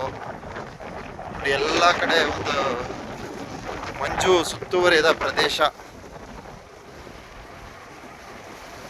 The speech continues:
So, ಈ ಪಟ್ಟಣ ಪ್ರದೇಶಗಳಲ್ಲಿ ವಾಸಿಸ್ತಕ್ಕಂಥ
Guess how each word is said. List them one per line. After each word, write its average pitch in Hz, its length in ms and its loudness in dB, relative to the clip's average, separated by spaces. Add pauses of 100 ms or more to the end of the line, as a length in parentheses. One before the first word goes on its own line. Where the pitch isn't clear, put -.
(1600)
So, 185 140 12
ಈ 175 80 12
ಪಟ್ಟಣ 185 420 8
ಪ್ರದೇಶಗಳಲ್ಲಿ 202 760 6
ವಾಸಿಸ್ತಕ್ಕಂಥ 165 840 0